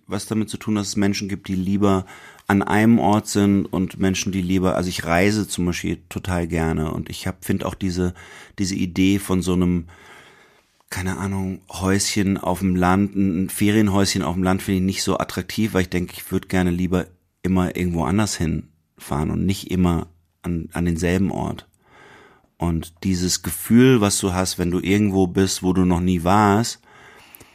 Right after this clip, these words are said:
und du bist dann irgendwie drei Tage da und dann kommt dieses, was so ein bisschen oberflächlich amerikanisch, „I could totally live here“, was, was ich aber immer habe. Wenn ich's irgendwo schön finde, stell ich mir sofort einen,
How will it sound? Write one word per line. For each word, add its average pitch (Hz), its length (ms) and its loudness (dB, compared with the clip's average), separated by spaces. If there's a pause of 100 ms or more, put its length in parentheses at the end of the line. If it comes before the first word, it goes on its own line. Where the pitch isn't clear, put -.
(320)
und 98 200 0
du 95 60 0
bist 95 280 0
dann 95 140 4
irgendwie 87 240 0
drei 87 300 2
Tage 98 480 2
da 85 380 0
und 90 260 -4
dann 92 160 0
kommt 92 240 -2
dieses, 90 360 0
was 90 140 -2
so 92 100 -2
ein 87 60 0
bisschen 87 380 -2 (380)
oberflächlich 92 600 0
amerikanisch, 87 800 2
„I 87 80 0
could - 260 -8
totally 90 500 0
live 90 360 -2 (100)
here“, 80 360 0 (640)
was, - 240 0 (300)
was 98 160 0
ich 101 120 -4
aber 95 220 0
immer 117 240 6
habe. 101 400 2 (160)
Wenn 85 160 -4
ich's 87 140 -6
irgendwo 98 420 0
schön 107 300 0
finde, 104 340 -2
stell 98 300 0
ich 101 100 -4
mir 101 140 2
sofort 95 420 0
einen, 95 240 0